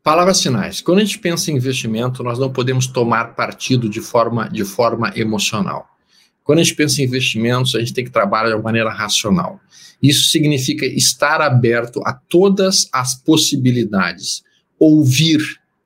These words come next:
tentar entender, aprender sobre aquilo. E no momento que a gente faz isso, a gente começa a tomar decisões muito mais sensatas, muito mais objetivas e não parciais.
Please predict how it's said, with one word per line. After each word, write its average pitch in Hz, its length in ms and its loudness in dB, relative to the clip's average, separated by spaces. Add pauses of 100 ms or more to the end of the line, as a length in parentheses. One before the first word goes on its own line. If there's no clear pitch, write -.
tentar 143 520 2
entender, 123 880 0 (400)
aprender 139 720 4
sobre 123 340 0
aquilo. 113 500 -2 (360)
E 139 80 4
no 139 160 4
momento 170 440 4
que 185 80 -2
a 170 40 -4
gente 175 160 -4
faz 143 260 0
isso, 151 400 0 (240)
a 123 100 -2
gente 131 120 -2
começa 139 320 0
a 135 40 -8
tomar 139 220 -2
decisões 131 500 0
muito 170 280 2
mais 156 260 0
sensatas, 131 960 -2 (380)
muito 165 240 2
mais 147 380 2
objetivas 131 1000 2 (340)
e 170 120 4
não 190 400 4 (360)
parciais. - 920 -2